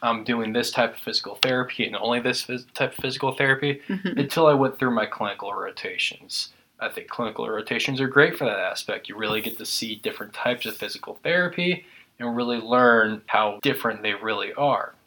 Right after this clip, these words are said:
Speaker 1: So as I went through clinical rotations, I had a workers' comp acute injury rotation, I had an inpatient hospital based, and I had two outpatient orthopedic.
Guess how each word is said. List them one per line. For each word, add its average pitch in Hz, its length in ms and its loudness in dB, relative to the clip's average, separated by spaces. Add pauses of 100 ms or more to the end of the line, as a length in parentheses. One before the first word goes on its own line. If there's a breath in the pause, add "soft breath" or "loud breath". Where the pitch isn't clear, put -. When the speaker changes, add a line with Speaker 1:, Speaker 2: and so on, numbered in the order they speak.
Speaker 1:
So 110 400 -2
as 107 160 0
I 104 40 -4
went 104 200 -6
through 95 120 -14
clinical 101 380 -6
rotations, 185 840 0
I 107 80 -2
had 101 380 -2 (160)
a 98 180 0
workers' 110 520 0
comp 135 540 2 (220)
acute 127 420 -2
injury 135 800 0 (340)
rotation, 139 640 2
I 113 160 0
had 107 240 2
an 104 320 0
inpatient 117 520 -2
hospital 117 540 0
based, 120 400 0
and 120 80 -6
I 104 40 -6
had 107 300 -4
two 117 280 -2
outpatient 110 560 -2
orthopedic. 107 680 -6